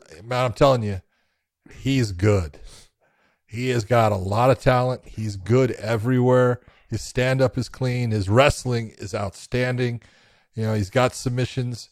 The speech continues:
Um, he's going against a guy in Sean Fallon who's got a lot of, lot of, uh, experience, is good, very tough, very durable. But Aliev,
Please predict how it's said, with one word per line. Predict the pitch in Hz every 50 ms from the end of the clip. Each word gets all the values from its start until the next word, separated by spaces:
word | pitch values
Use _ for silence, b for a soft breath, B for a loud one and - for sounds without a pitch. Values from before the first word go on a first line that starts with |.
| _ _ _ _ _ _ _ _
Um, | - 110 110 110 110 107 104 104 101 -
he's | 101 104 104
going | 107 127 131 135 135
against | 131 110 123 127 117 - -
a | 123
guy | 110 127 123 123 123
in | 123 113 104
Sean | - - 135 123 120 104
Fallon | - 131 127 123 123 127 127 120 110
who's | 117 117 101
got | - 127 117 110
a | 107
lot | 104 107 113 120 123 120
of, | 110 110 110
lot | 110 113 117 120 127 127 127 127
of, | 120 110 107 123
uh, | 120 113 113 113 110 104 101 - _ _ _ _ -
experience, | - 107 - - - - - 135 135 135 139 135 127 -
is | 107 92 92
good, | - - 113 120 123 139 160 143 -
very | - - - 104 113 117 117 107
tough, | - - 147 143 151 - 107
very | 107 101 95 113 113 110 101
durable. | 95 127 135 139 139 127 139 143 143 139 - b b b b b b b b b b -
But | - 120 113 107 104 98 _ _
Aliev, | - - 107 117 117 113 107 104 101 98 95 87